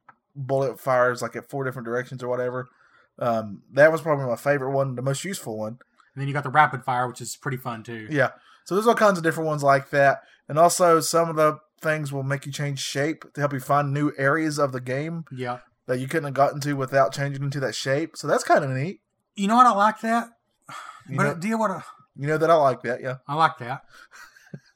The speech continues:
Speaker 2: But it does what a lot of games do, and you don't get to be transformed but for a few seconds.
Speaker 1: Right,
Speaker 2: Like,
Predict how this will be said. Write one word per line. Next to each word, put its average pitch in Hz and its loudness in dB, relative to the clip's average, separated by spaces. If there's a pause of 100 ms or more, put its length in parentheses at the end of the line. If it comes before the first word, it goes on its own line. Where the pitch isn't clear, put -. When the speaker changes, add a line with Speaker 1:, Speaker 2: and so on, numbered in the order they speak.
(120)
Speaker 2:
But 208 -2
it 202 -6
does 247 2
what 220 2
a 196 2
lot 196 4
of 185 -2
games 156 -2
do, 139 -2
and 139 -4
you 135 -6
don't 180 -4
get 151 -8
to 143 -6
be 135 -6 (100)
transformed 143 -4
but 131 -14
for 151 -6
a 135 -6
few 160 -6
seconds. 117 -10 (360)
Speaker 1:
Right, 147 8
Speaker 2:
Like, - -8